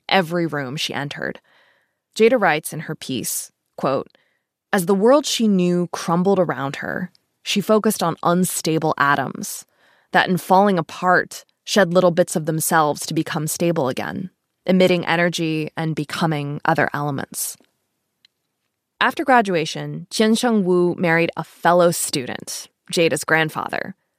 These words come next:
Jia Yu Yuan, who went by Luke. They moved to the East Coast, and she briefly taught at Princeton. Then, in nineteen forty-four, her world changed again with a call from Columbia University.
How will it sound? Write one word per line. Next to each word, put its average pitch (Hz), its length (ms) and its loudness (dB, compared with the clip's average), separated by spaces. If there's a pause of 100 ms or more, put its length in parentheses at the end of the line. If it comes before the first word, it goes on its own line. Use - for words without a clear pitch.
(260)
Jia 185 320 4
Yu 143 160 -6
Yuan, 160 540 -6 (160)
who 185 80 -2
went 160 160 0
by 139 160 -4
Luke. 165 480 -2 (1080)
They 208 80 6
moved 220 240 4
to 226 80 0
the 202 80 0
East 220 220 -2
Coast, 214 560 0 (180)
and 185 480 0
she - 180 -2
briefly 285 380 0
taught 214 240 2
at - 140 -2
Princeton. - 640 -4 (320)
Then, 202 300 2
in 180 160 -2
nineteen 175 340 0
forty-four, 160 840 2 (380)
her 214 160 4
world 175 260 4
changed 156 460 -6
again 156 500 -2 (760)
with 180 100 -4
a 190 40 2
call 196 280 4
from 160 160 -4
Columbia 160 460 -4
University. 135 800 -10